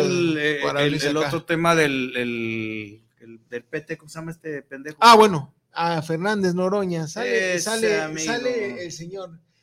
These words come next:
Speaker 2: Es que, y es que es hermoso y, e, y risible, y la verdad es que ellos mismos dan el ejemplo de que no, no se les puede
Speaker 1: <laughs>
Speaker 2: creer a ninguno, porque dicen que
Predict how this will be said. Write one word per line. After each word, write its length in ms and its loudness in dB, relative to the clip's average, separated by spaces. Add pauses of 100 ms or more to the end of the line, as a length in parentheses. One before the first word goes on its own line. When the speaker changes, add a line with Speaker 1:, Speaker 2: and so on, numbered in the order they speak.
(180)
Speaker 2:
Es 140 0
que, 140 -20
y 100 0
es 140 4
que 80 -2
es 100 0
hermoso 480 0
y, 140 -2 (100)
e, 240 -2
y 120 -4
risible, 720 -4 (240)
y 100 -6
la 140 0
verdad 180 2
es 100 -2
que 140 0
ellos 240 -4
mismos 560 -2
dan 200 -6
el 120 -6
ejemplo 400 -8
de 140 -8
que 120 -18
no, 200 -10 (180)
no 160 2
se 140 -2
les 160 0
puede 360 0
Speaker 1:
<laughs> 0 -
Speaker 2:
creer 400 -2 (280)
a 100 -4
ninguno, 720 -4 (260)
porque 200 -10
dicen 300 -8
que 80 -6